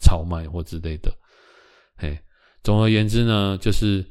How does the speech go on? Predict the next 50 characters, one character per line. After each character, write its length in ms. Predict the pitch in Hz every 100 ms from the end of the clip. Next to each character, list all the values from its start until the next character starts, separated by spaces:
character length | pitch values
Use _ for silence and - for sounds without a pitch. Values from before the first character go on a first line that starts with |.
| - -
这 140 | 131
个 180 | 120 98
活 160 | 95
动 260 | 98 107 98
我 100 | 98
在 240 | - 101 92
去 240 | - 104
年 240 | 92 76 82
或 160 | 104
前 220 | 95 87 82
年 180 | 80
我 100 | 87
就 160 | 87 98
想 200 | 85 76
参 180 | - 82
加， 240 | 85 80 - - _
只 100 | -
是 300 | 95 113 104 - _ _ _
我 160 | - 95
没 100 | 107
有 80 | 98
去 180 | 107
follow 340 | 92 92 90 82
它， 240 | 85 80 - _ _ -
然 120 | 110
后 160 | 101 101
我 180 | 87 85
也 160 | 80
都 140 | 82 92
买 140 | 82
不 140 | -
到。 280 | - - 82 _
那 160 | 113 110
去 180 | -
年 220 | 104 85 82
好 160 | 85
像 180 | 92 95
停 220 | - 80
办， 180 | 80 82 - - _ _ _ _ _
好， 320 | - 82 80 - -
那 160 | 113
今 180 | 107 113
年 200 | 117 95
终 200 | 87 98
于 140 | 92 87
顺 220 | - 95
利 120 | 90
买 160 | 85 76
到 200 | 82
了。 100 | 80